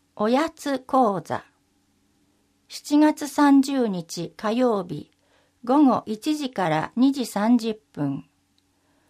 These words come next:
おやつの食べ方や、お菓子が何で作られているのか、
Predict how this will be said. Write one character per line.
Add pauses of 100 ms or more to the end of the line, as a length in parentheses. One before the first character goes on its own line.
(300)
お
や
つ
の
食
べ
方
や、 (340)
お
菓
子
が
何
で
作
ら
れ
て
い
る
の
か、